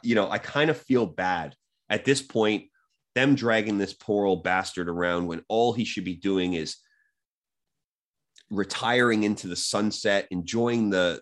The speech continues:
the final few years of his life. He's being dragged pillar to post like some puppet. And I've said it before, and the act, and the, um,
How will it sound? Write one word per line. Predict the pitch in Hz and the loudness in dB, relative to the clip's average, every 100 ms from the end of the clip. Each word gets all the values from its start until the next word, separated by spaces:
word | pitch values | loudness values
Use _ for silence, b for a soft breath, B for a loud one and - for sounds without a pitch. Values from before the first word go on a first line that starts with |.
| 80 | -12
the | - - _ | -18 -18 _
final | 110 113 107 | -2 2 0
few | - 107 | -2 -4
years | 101 95 98 95 | 0 2 2 0
of | 87 | -4
his | 82 82 | -8 -4
life. | 90 95 92 b b _ | -2 -2 -4 b b _
He's | 117 123 | -2 0
being | 131 113 | 2 2
dragged | 95 104 90 - | 2 0 -2 -4
pillar | 123 113 113 | -2 0 0
to | |
post | - - 87 82 - | -4 -2 -2 -4 -6
like | 80 | -6
some | - 78 76 | -4 -6 -8
puppet. | - 107 - 104 - | -6 -6 -2 -4 -2
And | 85 | -6
I've | 82 | -6
said | - 117 | -2 -2
it | - | -4
before, | 92 - 90 95 | -10 -6 -2 -2
and | 80 82 | -2 -4
the | 82 | -2
act, | 101 107 B B - | -2 -4 B B -4
and | 87 85 | 0 2
the, | 85 80 | 2 2
um, | 82 76 71 | 0 0 -6